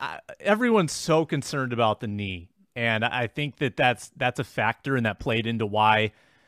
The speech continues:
last year he didn't quite look the same, only played eleven games. Tail of the tape, though,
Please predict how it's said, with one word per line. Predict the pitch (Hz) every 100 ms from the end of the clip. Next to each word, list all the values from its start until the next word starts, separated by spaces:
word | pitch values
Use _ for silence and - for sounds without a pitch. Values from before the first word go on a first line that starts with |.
| _
last | 123 120 113
year | 143 117
he |
didn't | 123 139
quite | - 135 135
look | 143 -
the |
same, | - - 120 117
only | 113 113
played | - 127
eleven | 117 117 107
games. | 104 104 95 92 - _ _ _ _ -
Tail | - 233 285
of |
the | 135
tape, | - 160 -
though, | 113 98 92